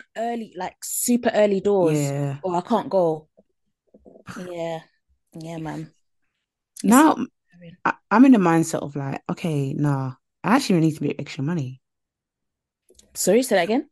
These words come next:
Speaker 2: I need to make extra money.
Speaker 1: I know.
Speaker 2: But then I'm thinking, "But I'm always tired all the time
Speaker 1: Yeah.
Speaker 2: because I already work.
Speaker 1: Yep.
Speaker 2: So how am I gonna do that?"
Speaker 1: Yep. Yep.
Speaker 2: Nah. But then I don't wanna be one of those people just here complaining, right, right, right.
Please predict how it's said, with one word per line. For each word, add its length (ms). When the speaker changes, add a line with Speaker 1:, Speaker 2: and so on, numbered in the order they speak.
Speaker 2:
I 80
need 160
to 80
make 160
extra 240
money. 300
Speaker 1:
I 100
know. 480
Speaker 2:
But 100
then 140
I'm 140
thinking, 720
"But 160
I'm 120
always 260
tired 380
all 80
the 100
time 400
Speaker 1:
Yeah. 240
Speaker 2:
because 220
I 60
already 180
work. 360
Speaker 1:
Yep. 280
Speaker 2:
So 220
how 160
am 100
I 40
gonna 180
do 120
that?" 140
Speaker 1:
Yep. 320
Yep. 100
Speaker 2:
Nah. 840
But 100
then 120
I 60
don't 140
wanna 180
be 120
one 140
of 80
those 80
people 220
just 240
here 240
complaining, 640
right, 220
right, 240
right. 320